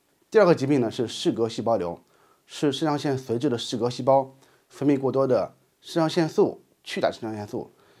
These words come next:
以及儿茶酚胺类的激素导致的这样症候群。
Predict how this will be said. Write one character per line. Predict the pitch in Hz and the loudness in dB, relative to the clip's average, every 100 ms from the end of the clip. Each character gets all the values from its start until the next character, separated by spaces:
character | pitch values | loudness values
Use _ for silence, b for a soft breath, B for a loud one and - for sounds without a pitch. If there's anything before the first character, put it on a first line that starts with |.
| b | b
以 | 98 | -10
及 | 98 117 - | -6 -6 -2
儿 | 135 | -2
茶 | 147 160 | 0 0
酚 | 170 | 2
胺 | 170 | 2
类 | |
的 | 131 | 0
激 | 90 113 | -2 -8
素 | 120 - b b b b | -6 -8 b b b b
导 | - 101 | -4 -2
致 | 117 | -2
的 | 107 | -4
这 | 107 | -4
样 | 101 | -8
症 | 104 | -10
候 | 101 | -12
群。 | 95 85 85 | -12 -14 -14